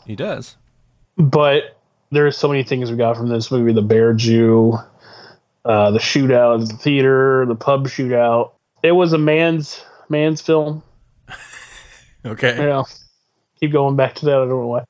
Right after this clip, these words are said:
Speaker 2: It was high action, and like I said, Brad Pitt. I think Brad Pitt was the pinnacle of this movie 'cause he was just, just hilarious. It's not a role you really see, like,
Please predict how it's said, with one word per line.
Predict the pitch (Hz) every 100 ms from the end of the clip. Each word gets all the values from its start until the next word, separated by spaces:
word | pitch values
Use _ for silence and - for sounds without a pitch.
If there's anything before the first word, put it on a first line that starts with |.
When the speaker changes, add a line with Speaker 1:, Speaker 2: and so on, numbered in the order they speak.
| _ _
Speaker 2:
It | 156
was | 151
high | - 147 151
action, | 143 143 - 147
and | 139 131
like | 127 127
I |
said, | 110 127 120
Brad | 135 139 135
Pitt. | - 131 -
I | 135
think | 143 175 127
Brad | 135 139 131
Pitt | 135 113
was | 120 117 127
the | 131
pinnacle | 113 - 117 113 113
of | 107
this | 113 -
movie | 120 113 113 107
'cause | 117 110
he | 120
was | 117 113
just, | 110 - - - _ _ _ _ _ _ _ _ _ _ -
just | 127 - _ _ -
hilarious. | - 127 113 113 110 120 - - - _ _ _ _ _ _ -
It's | 143 135
not | 165 156 95
a | 123
role | 127 139 131 117
you | 117
really | 113 120 127 127
see, | - 131
like, | 117 110